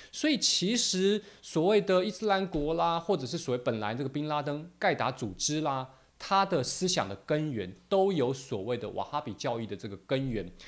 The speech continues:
那这个当然就是我要解释，就是说，其实这个中国跟西方常常是吵不定的。确实在中国的内部有一些极端主义者，因为就是一九九零年代，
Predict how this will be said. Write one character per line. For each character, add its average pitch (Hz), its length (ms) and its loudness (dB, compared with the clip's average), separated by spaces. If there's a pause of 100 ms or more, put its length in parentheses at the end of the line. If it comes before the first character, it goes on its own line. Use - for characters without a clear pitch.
(160)
那 220 80 -4
这 233 160 0
个 240 40 4
当 196 160 6
然 170 160 4
就 180 140 -2
是 156 140 -6
我 123 100 4
要 156 80 8
解 123 220 0
释， 127 160 -2
就 131 120 -2
是 123 120 -8
说， 117 280 -4
其 135 240 0
实 120 220 -2
这 135 100 -6
个 120 180 -4
中 160 260 0
国 117 120 -2
跟 123 160 0
西 120 200 -6
方 117 220 -4 (200)
常 131 240 -6
常 123 180 -6
是 131 140 -4
吵 - 300 -4
不 104 160 -12
定 147 240 0
的。 110 100 -4 (160)
确 247 300 2
实 110 300 0
在 151 180 0
中 175 300 -2
国 113 180 -2
的 117 100 -4
内 147 220 -2
部 135 160 -4
有 101 240 -4
一 135 60 -2
些 139 320 -2
极 139 140 -6
端 170 180 -2
主 127 160 -2
义 - 20 -2
者， 123 120 -6
因 190 240 0
为 185 100 4
就 151 100 -2
是 170 80 -4
一 180 60 -2
九 160 160 -2
九 120 140 -2
零 107 180 -4
年 107 180 -6
代， 123 240 2